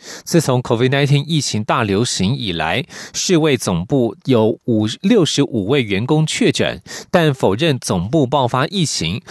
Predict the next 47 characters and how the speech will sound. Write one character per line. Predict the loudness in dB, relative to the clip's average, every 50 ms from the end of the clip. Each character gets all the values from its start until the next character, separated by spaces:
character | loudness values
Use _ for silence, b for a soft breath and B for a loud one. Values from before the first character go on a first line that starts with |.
| B B B
不 | 2 2
回 | 4 2 2 0
应 | 0 -2 -2 -4
是 | -2 -2 -2 0
否 | 0 0 0
有 | 2 0 0
领 | 0 0 -2 -2 0
导 | 0 0 -2 -2
阶 | -4 -4 -2 0 0
层 | 0 0 -2 -4 -4 -4 -2
验 | 0 0 0 0
出 | 0 0 0 0 0
阳 | 0 -2 -2 -2 -2
性 | 0 0 0 0
反 | 0 -2 -4 -4 -2
应。 | -2 -2 -2 -4 _ _ _ _ _ _ _ _ _ B B B B B B B B B B B B B
世 | B -2 0 2
卫 | 2 2
主 | 2 2 0
管 | 0 0 0 0
covid | 0 -2 -2 0 0 0
nineteen | 0 0 -2 -2 -2 -2
的 | 0 0 0
流 | 2 2 2 2 2
行 | 2 0 -2 -4 -2
病 | -2 -2 -2 0
学 | 0 0 -2
家 | 0 0 0 0 0 0
范 | 0 0 0 0 0
科 | 0 0 0 0
霍 | 2 2 0
夫 | 0 0 -2 -4
表 | -2 -2 -2 -4
示， | -4 -4 -2 -2 -2 -2 -4 _ B B B B B B B
世 | B -4 0 2 2
卫 | 2 2 2 2 0
日 | 0 0 -2 0
内 | 0 2
瓦 | 2 2 0 0
总 | 0 0 -2 -2 0
部 | 0 2 2 2
有 | 2 2 0
些 | 0 -2 -2
员 | 0 -2 -2 0
工 | 0 0 0 0
确 | 0 2 2 2
诊， | 2 2 0 -2 -2 -4